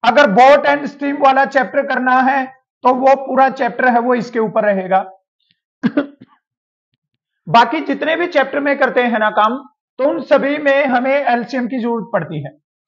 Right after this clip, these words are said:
कहीं पे काटना है, गुना करना है, भाग करना है, तो उधर जहां पे एलसीएम लेने की जरूरत पड़ेगी, तो ये सीखना बहुत जरूरी है। जिन बच्चों को आता है बहुत अच्छी बात है, नहीं आता है वो इस चीज को ध्यान से सीख लेना।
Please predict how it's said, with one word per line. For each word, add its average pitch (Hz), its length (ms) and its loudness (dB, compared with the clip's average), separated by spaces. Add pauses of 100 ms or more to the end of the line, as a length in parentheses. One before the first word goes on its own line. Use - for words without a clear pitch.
(100)
कहीं 233 220 0
पे 262 160 0
काटना 233 440 2
है, 240 220 -2
गुना 233 200 0
करना 233 300 0
है, 233 60 2
भाग 196 300 -2
करना 233 200 -2
है, 233 60 0
तो 233 120 -4
उधर 226 220 0
जहां 196 220 0
पे 233 160 0 (480)
एलसीएम 240 400 0
लेने 247 260 0
की 247 120 -4
जरूरत 226 340 -6
पड़ेगी, 233 340 -2 (400)
तो 269 60 0
ये 285 240 0
सीखना 269 380 -2
बहुत 208 280 -2
जरूरी 165 360 -6
है। - 200 -16 (460)
जिन 247 180 -4
बच्चों 285 300 2
को 294 100 -2
आता 247 360 4
है 269 200 4
बहुत 240 260 2
अच्छी 262 220 0
बात 226 280 2
है, 262 240 -2 (260)
नहीं 247 260 0
आता 262 260 4
है 262 80 4
वो 269 360 4
इस 254 220 -6
चीज 247 220 -6
को 262 140 0
ध्यान 208 260 0
से 233 160 -2
सीख 214 240 -6
लेना। 202 360 -2